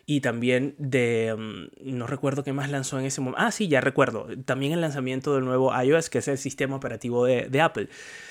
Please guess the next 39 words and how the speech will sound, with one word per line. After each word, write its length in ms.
eh, 460
estaba 320
poniendo 320
a 60
prueba 280
también 260
el 80
formato 520
para 200
ver 180
un 80
poco 280
la, 320
eh, 460
recepción 840
del 240
formato, 460
digo, 220
de 120
presentación 840
de 80
estas, 720
eh, 440
nueva-, 380
de 80
estos 160
nuevos 220
productos 580
y 40
servicios. 480
Bueno, 160
también 240
lanzó 180
una 100
serie 240
de 60
servicios 520
de 140
nube, 600